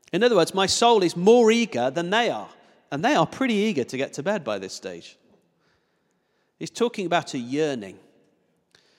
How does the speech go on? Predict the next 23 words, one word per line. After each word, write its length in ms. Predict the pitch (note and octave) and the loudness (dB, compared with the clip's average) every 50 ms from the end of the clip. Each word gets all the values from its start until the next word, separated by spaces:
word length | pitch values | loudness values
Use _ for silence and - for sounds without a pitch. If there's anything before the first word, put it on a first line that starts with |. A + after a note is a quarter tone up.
| _ _ _ _ _ - | _ _ _ _ _ -2
And 200 | D#3+ F3 F3 - - - _ _ _ - | -2 -2 -2 -4 -10 -18 _ _ _ -4
one 220 | E3 F#3+ A3 A3+ | 0 0 0 0
of 60 | A#3 | 0
the 40 | - | -2
things 200 | - G3 F#3 D#3+ | -2 -2 0 0
that 100 | F#3 - | -2 0
we, 180 | E3 E3+ F3 E3+ - - - - - - | 2 2 0 0 -2 -8 -20 -20 -18 -10
we 140 | D3+ D#3+ D#3+ | -6 -6 -6
have 340 | - - - F#3 - - - | -6 -8 -10 -12 -12 -14 -14
to 100 | D#3 C3 | -14 -12
have 340 | B2 D3 D3+ C3 G2+ F#2+ - | -10 -10 -10 -10 -12 -12 -12
in 100 | A#2 A2+ | -10 -8
our 120 | A2+ G#2+ | -8 -8
hearts 400 | A#2 B2+ A2+ G#2 F#2+ - - - _ _ _ _ _ _ - | -6 -6 -8 -8 -10 -12 -14 -18 _ _ _ _ _ _ -8
is 180 | D#3 D#3+ - | -8 -6 -6
a 80 | E3 D#3+ | -6 -6
yearning 540 | D3 D#3+ E3 F3 D#3+ C#3 A#2 A2 G#2 F#2+ - _ _ | -6 -4 -4 -4 -4 -6 -6 -8 -10 -14 -18 _ _
for 140 | - - G2 | -14 -14 -12
him. 260 | G2 G2 E2+ E2 - _ _ _ _ _ _ _ _ _ _ _ _ _ _ - | -12 -12 -14 -16 -20 _ _ _ _ _ _ _ _ _ _ _ _ _ _ -12
You 100 | D#3 D#3 | -8 -6
see, 260 | - - A3+ A3+ G#3+ | -6 -4 -4 -4 -4
he 240 | F3 - A#3+ C4 C4+ | -4 -2 -2 -2 -2
responds 1080 | A#3 G#3 F#3+ - - - - - E3+ E3 E3 C#3+ A#2+ G#2 F#2 F2 - - - - - | -2 -2 -4 -4 -4 -6 -4 -2 -2 -2 -2 -2 -6 -10 -12 -14 -12 -12 -12 -12 -14